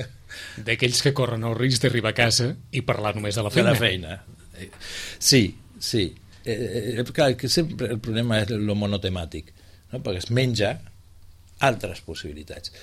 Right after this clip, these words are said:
Speaker 1: El que passa és que tampoc és el mateix parlar
Speaker 2: Dels nens
Speaker 1: dels nens que
Speaker 2: que
Speaker 1: és
Speaker 2: parlar de la feina.
Speaker 1: que parlar de la feina, per una banda, o que estar amb els
Speaker 2: Amb els
Speaker 1: nens.
Speaker 2: nens.
Speaker 1: Eh? Perquè parlar és una
Speaker 2: D'acord.
Speaker 1: manera també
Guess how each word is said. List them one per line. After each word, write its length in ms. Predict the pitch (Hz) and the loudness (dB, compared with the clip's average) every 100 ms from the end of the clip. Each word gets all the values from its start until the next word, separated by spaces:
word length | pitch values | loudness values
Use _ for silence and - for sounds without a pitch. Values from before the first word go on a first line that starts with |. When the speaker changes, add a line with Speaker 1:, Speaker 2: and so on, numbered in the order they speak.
| - - - - - | -20 -20 -20 -10 -2
Speaker 1:
El 100 | 151 | 0
que 80 | 165 | 2
passa 180 | 190 180 | 2 2
és 100 | - | 2
que 200 | 170 156 - - - - | 4 2 0 -12 -18 0
tampoc 400 | 151 135 185 147 | 0 2 2 2
és 120 | 131 | 2
el 60 | 120 | 0
mateix 460 | 110 104 104 95 - - | 0 0 0 -2 -6 0
parlar 640 | 139 127 143 147 98 - - | 2 4 4 2 2 -4 -12
Speaker 2:
Dels 440 | 110 95 107 104 131 | -12 -2 -2 2 4
nens 320 | 117 107 131 | 4 4 4
Speaker 1:
dels 280 | 113 113 131 | 4 2 -2
nens 240 | 143 160 | -4 -2
que 140 | - 151 | 4 6
Speaker 2:
que 20 | |
Speaker 1:
és 60 | 135 | 8
Speaker 2:
parlar 240 | 135 135 | 8 6
de 60 | 135 | 6
la 100 | 135 | 4
feina. 300 | 127 101 107 - - - 151 156 - | 4 2 -2 -6 -14 -2 0 0 4
Speaker 1:
que 140 | 147 | 4
parlar 220 | 117 127 | 8 8
de 80 | 110 | 8
la 40 | 107 | 6
feina, 240 | 160 131 | 4 2
per 100 | 101 | 2
una 80 | 151 | 4
banda, 240 | 135 170 - | 4 2 4
o 120 | 165 | 4
que 100 | 117 117 | 4 0
estar 300 | - 214 214 | 0 0 2
amb 80 | 156 | 2
els 100 | 104 113 | 0 -2
Speaker 2:
Amb 80 | |
els 120 | 92 76 | -6 -6
Speaker 1:
nens. 440 | 107 - - - - - - - - - | -8 -6 -4 -4 -8 -20 -20 -20 -20 -16
Speaker 2:
nens. 100 | 95 | -10
Speaker 1:
Eh? 120 | 127 160 | -8 -6
Perquè 340 | 113 107 110 110 - - - - - - | -8 -4 -6 -6 -12 -8 -6 -6 -10 -2
parlar 340 | 127 123 170 160 | 0 2 0 -2
és 200 | - 156 | -2 2
una 80 | 107 | 4
Speaker 2:
D'acord. 200 | 104 147 | 6 8
Speaker 1:
manera 340 | 139 196 196 156 | 8 6 4 4
també 580 | 131 120 127 120 123 | 2 0 4 4 4